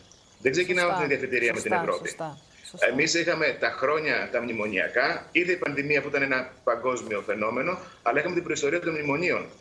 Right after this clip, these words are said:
Speaker 1: Κονιορτοποιήθηκε ο προϋπολογισμός, ο κρατικός και ο οικονομικός, οικογενειακός, με αποτέλεσμα πλέον να έχουμε διαφορετικά θέλω, διαφορετικές απαιτήσεις. Και πλέον θα πρέπει,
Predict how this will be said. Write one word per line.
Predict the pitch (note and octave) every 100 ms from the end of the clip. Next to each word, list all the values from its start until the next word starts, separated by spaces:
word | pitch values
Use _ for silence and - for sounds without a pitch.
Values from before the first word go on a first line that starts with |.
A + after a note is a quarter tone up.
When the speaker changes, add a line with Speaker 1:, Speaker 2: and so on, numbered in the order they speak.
| -
Speaker 1:
Κονιορτοποιήθηκε | B2+ B2+ B2 B2+ D3+ F3+ - C#3+ G#2+ - -
ο | A2
προϋπολογισμός, | A#2+ A2+ A#2+ A#2 A2+ C3 D3
ο | C3
κρατικός | B2 A#2+ B2 C3+ - -
και | F3
ο | F3
οικονομικός, | D#3+ C3 A#2+ A2 A#2+ A#2+
οικογενειακός, | A#2 G#2+ G2+ A#2 C#3+ - - - -
με | C3+
αποτέλεσμα | B2 C#3 F3 E3
πλέον | D3 F3+ F3 - -
να | C#3+
έχουμε | E3 E3
διαφορετικά | D3 D3 C3+ C3 B2+ B2 E3 D#3+
θέλω, | D#3+ F3
διαφορετικές | D#3 D3 C#3+ D#3 E3+
απαιτήσεις. | D#3+ D#3 D#3 - - - - - - -
Και | C3+
πλέον | C#3 D#3 E3+ - -
θα | A#2+
πρέπει, | B2 D#3+ C#3 C3 -